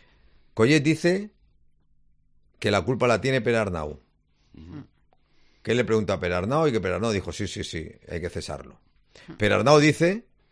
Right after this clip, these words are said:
Speaker 1: que a Collet le dijo que no, que había que esperar un poco más porque era su proyecto. Víctor Sánchez dice que a él, a él Collet le llama para preguntarle cómo está la plantilla con el entrenador.
Speaker 2: Ujú.
Speaker 1: Y, eh, y, eh, y Víctor Sánchez dice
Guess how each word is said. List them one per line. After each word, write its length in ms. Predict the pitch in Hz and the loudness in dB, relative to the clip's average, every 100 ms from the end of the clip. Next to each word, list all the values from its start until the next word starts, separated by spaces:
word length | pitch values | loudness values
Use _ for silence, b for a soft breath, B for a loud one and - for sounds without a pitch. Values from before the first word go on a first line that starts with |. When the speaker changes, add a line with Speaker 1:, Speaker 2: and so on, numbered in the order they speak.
| _ _ | _ _
Speaker 1:
que 100 | - | -8
a 60 | 98 | -4
Collet 220 | 95 98 | 0 2
le 100 | 113 | 2
dijo 200 | 110 151 | 2 2
que 100 | 110 | 2
no, 220 | 98 143 - _ _ _ _ _ _ _ | 2 -2 -8 _ _ _ _ _ _ _
que 100 | - | -4
había 360 | 90 95 113 117 | 0 4 4 4
que 120 | 110 | 0
esperar 380 | 92 95 87 101 | 0 0 0 2
un 80 | 101 | 0
poco 220 | 98 110 | 0 2
más 300 | 143 170 175 | 4 2 0
porque 500 | - 85 69 78 78 | -6 -10 -8 -8 -8
era 120 | 82 | -8
su 120 | 80 | -8
proyecto. 580 | 78 92 113 - - - _ _ _ _ _ _ - | -6 -2 -2 -2 -10 -18 _ _ _ _ _ _ -16
Víctor 420 | 87 135 135 143 | -4 -2 2 2
Sánchez 600 | 147 156 147 175 202 - _ _ _ - | 4 2 0 -2 -4 -10 _ _ _ -8
dice 300 | 104 113 - | -4 -2 0
que 80 | |
a 140 | 117 131 | 4 2
él, 200 | - - | 0 -6
a 120 | - 123 | -4 -2
él 120 | 117 | 0
Collet 280 | 120 113 104 | 2 2 2
le 160 | 101 | 2
llama 460 | 101 131 151 208 240 _ _ _ | 4 4 2 -2 -8 _ _ _
para 180 | - 104 | -2 -2
preguntarle 420 | 104 101 95 131 | 0 -2 0 0
cómo 180 | 127 123 | 2 0
está 140 | 104 123 | 0 2
la 100 | 123 | 2
plantilla 480 | 110 98 120 143 123 | 0 -4 -4 -2 -2
con 160 | 113 | -4
el 100 | 104 | -4
entrenador. 600 | 101 95 104 95 82 71 _ _ _ _ _ _ | -6 -6 -6 -6 -6 -10 _ _ _ _ _ _
Speaker 2:
Ujú. 240 | 80 85 78 | -14 -12 -10
Speaker 1:
Y, 280 | 107 101 98 | -6 -4 -2
eh, 140 | 95 - | -2 -4
y, 160 | 92 | -2
eh, 260 | 95 92 90 | 0 0 -2
y 60 | |
Víctor 260 | 85 82 98 | -6 -6 -6
Sánchez 380 | 107 107 123 113 | -4 -4 -2 -2
dice 460 | 135 135 143 240 | -2 0 -2 -2